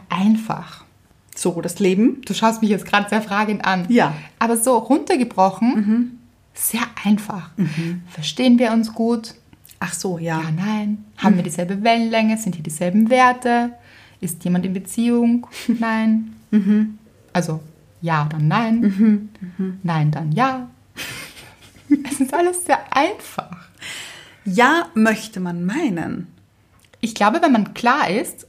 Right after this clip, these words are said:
Speaker 1: und seine Liste im Kopf hat
Speaker 2: Ja.
Speaker 1: und im Herzen
Speaker 2: Ja.
Speaker 1: und wirklich verinnerlicht hat, dann ist es auch sehr einfach.
Speaker 2: Ja, aber bis man diese Liste überhaupt geschrieben hat.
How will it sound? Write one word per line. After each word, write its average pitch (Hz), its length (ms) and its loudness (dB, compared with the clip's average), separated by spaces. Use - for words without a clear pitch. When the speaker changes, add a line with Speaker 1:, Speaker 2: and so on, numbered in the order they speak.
Speaker 1:
und 220 160 2
seine 202 140 0
Liste 220 300 -2
im 190 140 0
Kopf - 280 -4
hat 208 260 0
Speaker 2:
Ja. 202 340 0
Speaker 1:
und 294 140 2
im 320 80 4
Herzen 214 580 0
Speaker 2:
Ja. 208 300 0
Speaker 1:
und 262 140 2
wirklich - 220 -2
verinnerlicht 233 540 2
hat, - 280 0
dann 240 140 -6
ist 277 160 -8
es 151 120 -8
auch 151 140 -6
sehr - 200 -4
einfach. 160 420 -8
Speaker 2:
Ja, 208 540 -2
aber 226 440 2
bis 269 260 0
man 247 120 4
diese 220 180 -2
Liste 240 280 -2
überhaupt 196 220 -8
geschrieben 208 480 -2
hat. - 320 -12